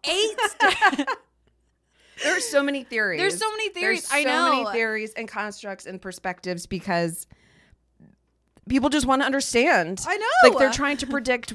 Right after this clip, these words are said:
Speaker 2: how things are gonna work out, how things are gonna happen in the world. And they're like, "Maybe we just come up with another theory.
Speaker 1: I know.
Speaker 2: Maybe this theory will
Speaker 1: This
Speaker 2: solve
Speaker 1: theory
Speaker 2: it."
Speaker 1: will put,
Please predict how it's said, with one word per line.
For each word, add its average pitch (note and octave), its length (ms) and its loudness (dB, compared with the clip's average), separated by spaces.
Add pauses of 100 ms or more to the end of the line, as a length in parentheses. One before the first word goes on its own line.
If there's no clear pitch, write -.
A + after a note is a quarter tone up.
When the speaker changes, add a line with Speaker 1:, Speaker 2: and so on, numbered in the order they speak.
(100)
Speaker 2:
how G#3+ 340 2
things A3 340 -2
are A3+ 80 -2
gonna A3 320 0
work A3 220 0
out, G3 140 0
how G3+ 80 0
things G#3+ 220 -6
are - 20 -8
gonna G3 220 -4
happen G3+ 280 -6
in A3+ 100 -4
the G3+ 60 -6
world. F3 200 -4
And F3+ 80 -12
they're F3+ 100 -6
like, F#3 180 -4
"Maybe C4+ 220 -2
we E4 80 -10
just C4 280 -16
come B3 120 -4
up A3+ 100 4
with G#3+ 80 -8
another G#3 300 0
theory. F3 440 0
Speaker 1:
I G3 100 -6
know. F#3+ 180 -2
Speaker 2:
Maybe A#3+ 180 -2
this A#3+ 160 -4
theory G#3 360 0
will F#3+ 140 4
Speaker 1:
This D#4 120 2
Speaker 2:
solve F#3 320 10
Speaker 1:
theory C#3+ 120 4
Speaker 2:
it." - 40 2
Speaker 1:
will - 60 -2
put, C#4+ 180 -4